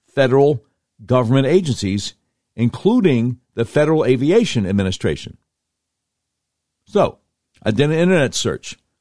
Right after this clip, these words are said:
for F A A and D E I. And here's what I got.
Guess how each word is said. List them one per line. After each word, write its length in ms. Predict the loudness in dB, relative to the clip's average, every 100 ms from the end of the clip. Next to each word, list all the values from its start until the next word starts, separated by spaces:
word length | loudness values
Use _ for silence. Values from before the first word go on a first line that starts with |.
| _ _
for 160 | -8 0
F 240 | 0 2
A 220 | 2 4
A 340 | 2 2 0 -4 _ -6
and 240 | -2 0
D 400 | 2 2 2 -2 -4
E 200 | -4 -2
I. 400 | -2 -4 -10 _ _ _ _ _ _ _ -4
And 1000 | 0 2 0 -2 -2 -4 -4 -6 -8 -6
here's 220 | -4 -2
what 100 | 0
I 40 |
got. 340 | 2 2 0